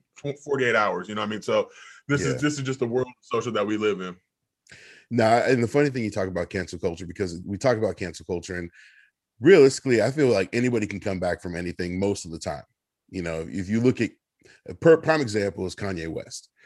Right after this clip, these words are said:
Speaker 2: Kanye can't, Kanye is a dude that tried to cancel himself and he couldn't get canceled. So I think if you, if you have the mentality that you're not gonna get canceled, that you're not worried about cancel culture,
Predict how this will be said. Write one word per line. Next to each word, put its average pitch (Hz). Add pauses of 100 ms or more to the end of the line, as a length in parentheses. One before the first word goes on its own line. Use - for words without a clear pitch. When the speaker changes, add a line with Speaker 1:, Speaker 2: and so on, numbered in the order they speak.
(460)
Speaker 2:
Kanye 147
can't, 120
Kanye 202
is 135
a 113
dude 117
that -
tried 131
to 101
cancel 117
himself 98
and 92
he 107
couldn't 87
get 85
canceled. - (500)
So 120
I 127
think 147
if 107
you, 156
if 104
you 117
have 135
the 110
mentality 101
that 85
you're 107
not 95
gonna 90
get 85
canceled, 87
that 80
you're 101
not 101
worried 101
about 92
cancel 90
culture, -